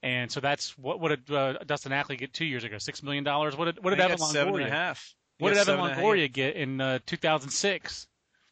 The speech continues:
Speaker 2: Well, he got more of a straight bonus.
Speaker 1: Okay,
Speaker 2: Well,
Speaker 1: well, he's gonna get
Speaker 2: Ackley got
Speaker 1: double.
Speaker 2: six million dollar bonus and seven and a half million dollar contract.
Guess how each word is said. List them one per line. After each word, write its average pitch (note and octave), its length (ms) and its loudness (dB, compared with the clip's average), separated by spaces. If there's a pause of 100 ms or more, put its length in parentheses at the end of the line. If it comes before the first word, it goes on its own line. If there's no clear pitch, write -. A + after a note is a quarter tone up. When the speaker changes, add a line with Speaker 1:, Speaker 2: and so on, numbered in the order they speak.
(100)
Speaker 2:
Well, C#3+ 100 0
he G3 60 4
got G3+ 120 6
more F#3 160 2
of E3 60 0
a D#3 40 -6
straight C#3 380 -4
bonus. A2+ 480 -10
Speaker 1:
Okay, D3+ 280 2
Speaker 2:
Well, D3 120 0
Speaker 1:
well, D3 80 2
he's G3 120 -4
gonna F3+ 140 0
get D#3+ 140 4
Speaker 2:
Ackley E3+ 140 -4
got E3+ 80 4
Speaker 1:
double. C#3+ 140 0
Speaker 2:
six C3 220 -10
million D#3 200 -4
dollar C3+ 240 -2
bonus C3+ 500 -8
and A#2+ 80 -12
seven C3+ 220 -8
and B2 80 -4
a - 20 -2
half C3 160 -6
million B2 220 -8
dollar A#2 220 -4
contract. A2+ 480 -10